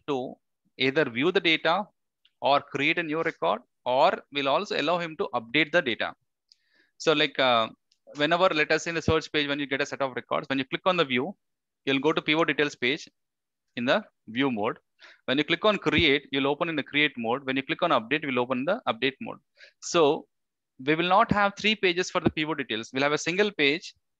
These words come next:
which will try to show up the data based on the mode which you are setting from the search page. Okay, so that, so that particular functionality, like, uh, the spell logic will be considered part of this. Using spell logic, we'll be achieving it. Like last time we discussed about spell, right? Like,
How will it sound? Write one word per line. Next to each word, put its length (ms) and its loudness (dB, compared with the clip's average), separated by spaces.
which 200 -2
will 120 4
try 220 2
to 380 -2
show 320 2
up 120 0
the 60 4
data 440 2
based 280 2
on 180 -2
the 180 -6
mode 340 4
which 200 -4
you 100 2
are 160 0
setting 400 -2
from 180 -2
the 80 -4
search 320 -4
page. 300 -16
Okay, 280 -2
so 120 -2
that, 220 2
so 160 0
that 200 2
particular 300 2
functionality, 640 0
like, 180 0
uh, 300 2
the 80 -2
spell 200 0
logic 340 4
will 80 0
be 80 0
considered 460 -2
part 100 2
of 140 0
this. 260 -14
Using 200 0
spell 200 0
logic, 400 2
we'll 100 0
be 80 0
achieving 320 -2
it. 100 -6
Like 140 -6
last 220 0
time 140 0
we 60 -2
discussed 380 -4
about 160 -4
spell, 280 -2
right? 200 -2
Like, 160 -4